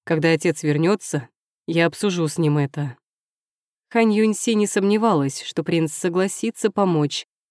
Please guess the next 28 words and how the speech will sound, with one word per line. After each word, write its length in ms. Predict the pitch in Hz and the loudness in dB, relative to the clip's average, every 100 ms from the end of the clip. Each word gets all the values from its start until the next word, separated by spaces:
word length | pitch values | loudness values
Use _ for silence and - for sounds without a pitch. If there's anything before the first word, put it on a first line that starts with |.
| - | -6
но 80 | 160 | -2
не 140 | 147 | 0
ожидала, 480 | 143 156 151 180 180 | 0 0 0 0 0
что 160 | - 165 | -2 -4
всё 180 | - | -4
получится 540 | 170 180 226 - - 208 | -2 -2 0 -2 -6 -4
так 220 | 220 214 | -4 -2
легко. 500 | 208 - 262 185 135 _ _ _ _ _ _ - | -4 -2 2 2 0 _ _ _ _ _ _ -4
Доброжелательно 760 | 185 185 214 247 302 - 226 | -2 0 0 4 4 4 2
взглянув 520 | 202 180 180 202 233 - | 2 0 2 4 2 4
на 140 | 160 | 2
Лун 240 | 170 202 | 4 2
Тяньмо, 500 | - 151 147 156 214 - _ _ _ - | 2 0 2 2 0 -2 _ _ _ -4
она 240 | 175 170 | 2 2
поднялась 600 | 160 180 196 214 254 233 175 | 2 2 2 4 2 2 2
и 20 | |
уже 240 | 170 190 | 2 0
собиралась 580 | 190 175 175 185 185 - | -2 -2 0 2 2 0
выйти 360 | 180 190 - 202 | 0 0 0 -4
из 160 | 196 | -4
комнаты, 640 | - 285 247 180 165 151 139 _ _ _ | 0 4 4 4 2 0 0 _ _ _
как 220 | - 165 | -2 -2
вдруг 380 | 156 156 262 - | -2 2 2 4
он 160 | 240 233 | 2 2
остановил 560 | 233 247 254 220 165 | 0 2 2 4 2
её. 460 | 151 156 143 147 139 _ _ _ _ _ _ _ _ _ | 2 0 0 0 -2 _ _ _ _ _ _ _ _ _
«Тётя 320 | - 160 185 | -2 0 0
Цинь, 380 | 175 214 160 139 | -2 0 0 -2